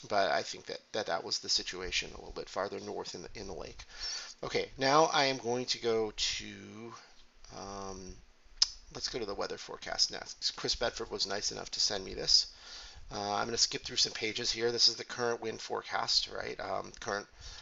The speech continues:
I'm sorry, the wind forecast for one o'clock this afternoon. So, uh, we're in the middle of our starts for the racing fleet at that point. We're in what looks to be a lake breeze, right? So there's wind coming off the lake here. Uh, that's where we'll worry about it down here in Chicago, right? Sort of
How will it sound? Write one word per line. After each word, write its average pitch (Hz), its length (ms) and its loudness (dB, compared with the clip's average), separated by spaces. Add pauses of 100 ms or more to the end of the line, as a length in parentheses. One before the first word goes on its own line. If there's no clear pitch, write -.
I'm 117 100 -2
sorry, 107 180 2
the 107 60 -2
wind 131 220 -2
forecast 117 440 4
for 117 80 0
one 107 180 0
o'clock 104 360 2
this 98 160 2
afternoon. 95 480 0
So, 95 320 4
uh, 85 280 0
we're 104 100 -2
in 95 80 -4
the 95 60 -2
middle 107 240 -2
of 90 80 -6
our 90 120 -4
starts - 520 4
for 113 140 -8
the 107 80 -8
racing 113 320 2
fleet 143 180 -6
at 123 80 -6
that 120 200 0
point. 135 280 -4 (540)
We're 120 240 0
in 123 340 -2
what 117 220 0
looks - 220 2
to - 100 -6
be 110 300 -6
a 107 120 -2
lake 101 220 -4
breeze, 139 400 2 (420)
right? 110 400 -6
So 71 460 -2
there's - 340 -4 (240)
wind - 160 -8
coming - 280 -10
off - 140 -6
the 104 80 -4
lake 107 200 -4
here. 151 320 -4 (160)
Uh, 82 140 -4
that's 107 240 -4
where 107 80 -4
we'll 98 100 -4
worry 101 160 -2
about 95 200 0
it - 80 -6
down 98 180 -4
here 101 120 -6
in 92 60 -6
Chicago, - 560 -2
right? 80 220 -8
Sort - 160 2
of 76 120 -12